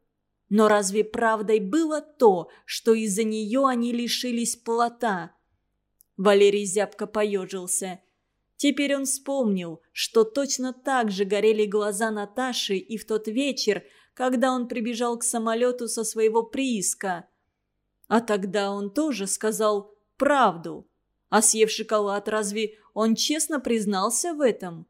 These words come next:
А покидая Андрея Ивановича и Наташу, разве он сказал им, что уходит?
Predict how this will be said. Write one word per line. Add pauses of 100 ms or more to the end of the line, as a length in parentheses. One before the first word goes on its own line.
(280)
А
покидая
Андрея
Ивановича
и
Наташу, (220)
разве
он
сказал
им,
что
уходит?